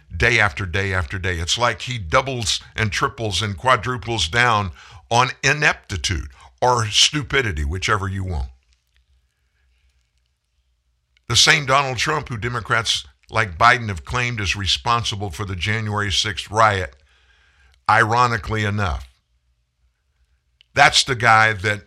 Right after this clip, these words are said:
Americans feel like would be way better, way better.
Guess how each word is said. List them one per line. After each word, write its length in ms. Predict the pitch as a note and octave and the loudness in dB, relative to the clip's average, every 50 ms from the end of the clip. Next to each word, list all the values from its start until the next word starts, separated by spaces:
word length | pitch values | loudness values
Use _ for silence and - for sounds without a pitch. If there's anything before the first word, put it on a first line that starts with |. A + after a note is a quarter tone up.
| _ _ _ _ _ | _ _ _ _ _
Americans 560 | - A#2 A#2+ B2 B2 B2 A2+ - A#2+ G#2 F#2+ - | -6 0 4 6 4 4 4 2 -2 0 0 0
feel 260 | - B2+ B2 A#2+ A2 | 0 0 0 0 2
like 360 | A2 G#2 G2+ G2 F2+ - _ _ _ _ _ _ _ _ _ _ _ _ _ _ _ _ - | 2 0 0 -2 -4 -10 _ _ _ _ _ _ _ _ _ _ _ _ _ _ _ _ -6
would 300 | B2 C#3 C#3+ C3+ A2+ G#2+ | 0 0 0 0 0 -2
be 160 | C#3 D3 D3 | -2 -2 -2
way 680 | D3 D3 D3+ E3+ F3+ F#3 F#3 F#3 F3+ F3 F3 E3 D3+ | -2 -2 2 4 6 6 8 8 8 8 6 6 4
better, 460 | A#2+ A2 A#2+ A2 F#2 D2+ C2 - - - _ _ _ _ _ _ _ _ _ _ _ _ _ _ _ _ _ _ _ _ _ | 4 4 2 2 2 0 -4 -6 -8 -12 _ _ _ _ _ _ _ _ _ _ _ _ _ _ _ _ _ _ _ _ _
way 260 | - C3 E3 G3 F#3+ | -2 2 4 4 4
better. 460 | E3+ C3 A#2+ G2 F2 C#2+ C2 - - | 4 2 0 0 0 -4 -6 -10 -12